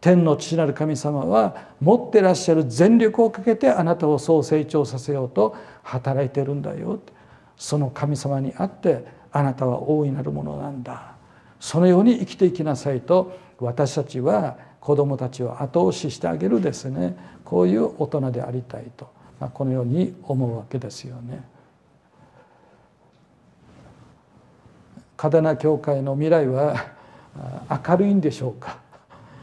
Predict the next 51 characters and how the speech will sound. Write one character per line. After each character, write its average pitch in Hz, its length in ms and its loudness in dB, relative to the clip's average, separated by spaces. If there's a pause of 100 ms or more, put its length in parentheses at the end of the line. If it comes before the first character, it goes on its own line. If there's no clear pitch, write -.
(120)
嘉 147 160 -2
手 151 80 2
納 151 140 0
教 147 180 2
会 139 180 0
の 139 100 -2
未 143 120 -2
来 143 240 0
は 156 300 0 (160)
暗 185 320 6
い 226 80 4
ん 226 80 6
で 180 100 2
し - 140 -4
ょ 110 60 -4
う - 20 -16
か？ - 320 -16 (720)
な 170 80 0
ん - 20 2
か 151 100 2
時 156 200 0
々 151 200 2
話 143 300 0
を 151 80 2
し 147 80 -8
て 156 80 -2
い 147 60 0
る 139 100 -2
と 143 120 -2
で 123 120 -4
す - 120 -10
ね、 127 260 -4 (240)
な 170 100 2
ん 160 40 0
か 165 100 2
暗 175 240 4
そ 180 160 2
う 165 40 4
な 156 80 2
雰 139 220 -2
囲 - 40 -8
気 143 120 -6
を 135 60 0
持 135 100 -2
っ 131 60 -4
て 139 100 -8
い - 40 -4
る 120 40 -8
方 123 240 -4
々 123 140 -6 (160)
が 170 220 2